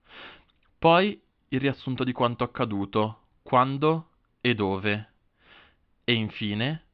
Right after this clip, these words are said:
cito ancora, "Non sono coperto da assicurazione contro tale evento.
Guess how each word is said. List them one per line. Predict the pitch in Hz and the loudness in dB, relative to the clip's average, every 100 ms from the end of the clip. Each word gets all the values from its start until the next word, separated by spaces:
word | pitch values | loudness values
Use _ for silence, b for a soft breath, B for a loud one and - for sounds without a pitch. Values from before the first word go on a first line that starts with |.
| _ - | _ -12
cito | - 117 104 | -8 -4 -4
ancora, | 107 - 101 98 110 135 _ b b b | -4 -4 0 0 0 -4 _ b b b
"Non | 135 147 156 | 0 2 2
sono | - 123 | 2 0
coperto | 123 135 143 127 | 0 2 2 2
da | 117 120 | 0 0
assicurazione | - 123 131 135 - 160 170 | 0 -4 -2 -2 -4 -4 -2
contro | 165 127 123 120 | -2 -4 -2 -2
tale | 120 120 | 0 0
evento. | 117 104 98 101 - 107 110 | 0 -2 -2 -6 -4 -4 -4